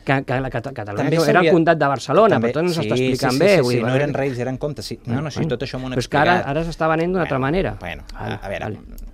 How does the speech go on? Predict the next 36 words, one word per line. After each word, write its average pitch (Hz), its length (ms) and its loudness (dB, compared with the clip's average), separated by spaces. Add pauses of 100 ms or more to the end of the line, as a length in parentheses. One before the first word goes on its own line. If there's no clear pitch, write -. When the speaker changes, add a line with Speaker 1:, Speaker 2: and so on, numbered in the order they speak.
(220)
Speaker 2:
Alfredo, - 420 -14
per 107 140 -10
favor. 95 280 -10
Speaker 1:
Ja, - 60 -16
Speaker 2:
O - 40 -12
sigui, 123 200 -2
Speaker 1:
ja. 107 160 -6
Speaker 2:
has 139 120 -6
de 190 80 -2
pensar 113 340 -2
que 131 80 -4
la 120 80 -2
hi-, 104 220 -6
la 104 140 -6
història 107 500 -6
s'ha - 180 -10
reescrit, 113 460 -8
malauradament, 107 540 -6
moltes 110 280 -10
vegades 92 340 -12
en 98 100 -14
aquest 98 180 -18
país. - 340 -16
Speaker 1:
Mhm. 120 260 -8
Speaker 2:
O 175 100 -12
sigui, 120 200 -6
la 104 120 -2
repressió 104 380 -4
que 165 80 -4
ha - 20 -4
viscut 131 280 -8
Catalunya 104 440 -6
i 92 40 -10
la 85 100 -12
seva 107 160 -10
història, 98 420 -8